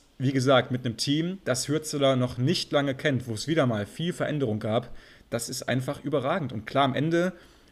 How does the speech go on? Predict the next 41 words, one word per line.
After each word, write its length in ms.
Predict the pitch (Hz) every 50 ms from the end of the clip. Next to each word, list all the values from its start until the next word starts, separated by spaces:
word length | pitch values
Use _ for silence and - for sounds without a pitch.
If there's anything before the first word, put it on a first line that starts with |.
| _ _ _ -
musst 340 | 123 139 202 214 - -
du 100 | 196 190
ihnen 320 | 185 - 175 165 160 156 143
trotzdem 440 | - 151 160 160 - - 151 139 131
vielleicht 260 | 131 127 127 127 -
vorwerfen, 640 | - 131 139 139 143 143 139 139 151 147 151 151 151 - - - - - _ -
dann 140 | 135 139 143
auch 140 | 139 123
nicht 300 | 127 131 170 - - -
diese 180 | 156 131 131 139
letzte 380 | 127 143 127 - - - - 127
Coolness 460 | - - 165 170 175 165 156 - -
zu 120 | - 135
haben, 240 | 123 127 143 151 147
das 160 | 135 123 -
Ding 180 | 151 147 156 143
dann 260 | 127 117 117 110 -
ganz 360 | 123 127 151 185 - - -
mit 140 | 165 165 170
nach 100 | 156 131
Hause 260 | 147 147 160 160 156
zu 140 | - - 156
nehmen 220 | 147 151 160 -
als 240 | - 120 120 120 -
Sieg. 320 | - 135 156 165 - - - - - - - - - _ -
Aber 520 | 110 113 120 127 127 127 131 131 131 131 - -
die 60 | 120
Leistung 400 | 113 113 135 131 - - 160 127
an 140 | 127 123 110
sich 300 | 127 147 143 - - 123
wieder 180 | 131 135 131
mal 340 | 127 123 120 123 131 135 131
sehr 280 | 131 107 107 131 143 127
rund 320 | 117 127 139 170 196 -
und 260 | - 139 139 160 170 -
sie 100 | 139 127
starten 380 | - - 123 131 143 - -
ungeschlagen 540 | - 143 160 156 - - 147 139 147 151 147
in 80 | 143 147
die 40 | 135
Saison. 360 | 139 131 139 147 156 123